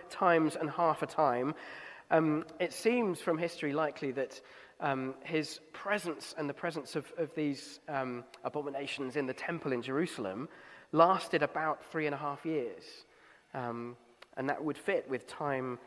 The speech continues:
times, and half a time. If you look at the footnote, that can be read as a year, two years,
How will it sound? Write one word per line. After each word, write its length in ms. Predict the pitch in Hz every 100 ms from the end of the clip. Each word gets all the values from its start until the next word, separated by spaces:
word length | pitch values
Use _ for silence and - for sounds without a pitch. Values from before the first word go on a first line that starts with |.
| -
times, 500 | - 147 139 127 123
and 120 | 139
half 280 | 123 143 -
a 20 |
time. 220 | - 110
If 60 | 107
you 60 | 151
look 100 | 147
at 60 |
the 40 | 120
footnote, 460 | 160 139 135 127
that 180 | 143 -
can 200 | 135 123 - - - - _ 233 196
be 120 | 143 135
read 220 | 147 127
as 300 | 110 110 -
a 80 | 139
year, 480 | 127 156 151 131 123 - -
two 160 | - 165
years, 520 | 135 127 117 113